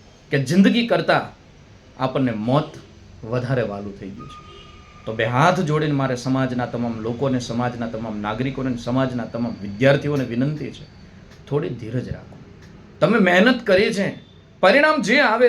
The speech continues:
તે ફોડી લઈશું યાર. એક પરિણામથી આપણે જિંદગી નથી હારી જતા અને જિંદગીમાં તમે ત્યાં સુધી નથી હારતા જ્યાં સુધી તમે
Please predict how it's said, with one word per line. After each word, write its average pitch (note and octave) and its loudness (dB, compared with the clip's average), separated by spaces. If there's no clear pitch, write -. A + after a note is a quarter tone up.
તે D3+ -8
ફોડી E3+ 0
લઈશું C3 -4
યાર. C3 2
એક G3 4
પરિણામથી D3 0
આપણે C#3+ 0
જિંદગી D#3 2
નથી G#3 6
હારી F#3+ 6
જતા F3 0
અને C3 0
જિંદગીમાં E3+ -2
તમે D3 0
ત્યાં D#3+ 2
સુધી D3+ 0
નથી D3+ 0
હારતા F#3 4
જ્યાં D#3 0
સુધી D3 -2
તમે C3+ -2